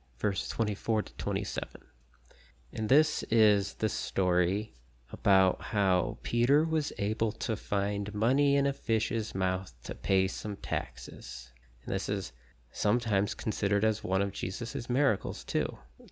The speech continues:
Peter, he was just going through town, and the people were like, "Hey, do they pay taxes?" And he's like, "Uh, yeah, my master pays taxes." And then he goes back, and Jesus is like,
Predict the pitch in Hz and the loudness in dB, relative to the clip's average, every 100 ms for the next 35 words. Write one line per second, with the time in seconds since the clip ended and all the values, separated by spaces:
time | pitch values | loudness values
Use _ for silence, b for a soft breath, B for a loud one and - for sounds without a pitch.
0 | - _ - 135 127 127 120 107 - - | -20 _ 0 4 6 8 6 4 2 -6
1 | _ _ - - 123 123 117 123 - 123 | _ _ -8 0 2 2 2 0 4 4
2 | 117 107 123 123 113 101 98 104 135 - | 6 4 2 2 2 4 2 0 -4 -6
3 | 104 - 117 113 113 107 113 147 139 101 | -6 -2 -2 0 0 0 0 2 2 2
4 | 104 110 117 117 - 135 127 - 160 165 | 0 -2 0 0 2 0 0 -2 -2 -4
5 | - - _ _ _ - 117 120 113 104 | -8 -12 _ _ _ -8 -6 -2 -2 -2
6 | - 107 101 - 113 - - - - - | -2 -2 -2 0 0 0 -4 -8 -12 -20
7 | - - 143 156 123 123 127 101 - - | -16 -8 2 4 4 4 2 2 -2 -2
8 | 95 - - 98 - 110 110 - _ - | -4 -4 -2 -2 -2 -6 -6 -10 _ -6
9 | 104 101 101 107 104 95 101 95 - 104 | 0 0 2 2 0 0 0 2 0 -2
10 | 113 101 107 110 101 - 107 101 | -2 -2 -4 -4 -6 -4 -2 -2